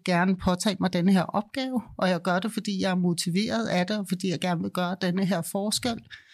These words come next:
Det er vores og min dybe, dybe erfaring, at det er lige så forpligtende som en ansættelseskontrakt.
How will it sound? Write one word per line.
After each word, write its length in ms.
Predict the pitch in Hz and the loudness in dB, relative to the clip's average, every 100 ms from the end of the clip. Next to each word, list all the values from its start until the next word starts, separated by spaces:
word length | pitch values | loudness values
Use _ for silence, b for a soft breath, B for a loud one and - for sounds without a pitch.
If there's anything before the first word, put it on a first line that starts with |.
| B B _ | B B _
Det 180 | - 269 | 0 2
er 140 | 262 214 | 2 2
vores 420 | 214 240 285 277 | 2 4 2 2
og 80 | 226 | 4
min 340 | 247 269 240 226 | 6 6 4 4
dybe, 260 | 254 285 285 - | 4 4 2 2
dybe 260 | 233 226 | 2 2
erfaring, 640 | 220 185 - 196 - 202 196 _ _ _ - | 2 0 0 2 2 -2 -8 _ _ _ -4
at 200 | 208 - | -2 0
det 160 | 254 233 | 2 2
er 60 | |
lige 320 | 226 214 240 | 2 4 4
så 160 | 277 285 | 4 2
forpligtende 640 | 269 196 - 180 175 208 | 0 -4 -2 -4 0 0
som 200 | 190 208 | 2 2
en 60 | 180 | 2
ansættelseskontrakt. 1300 | 160 160 175 175 175 180 - - - - - - | 2 2 0 0 0 0 -2 -2 -2 -4 -8 -10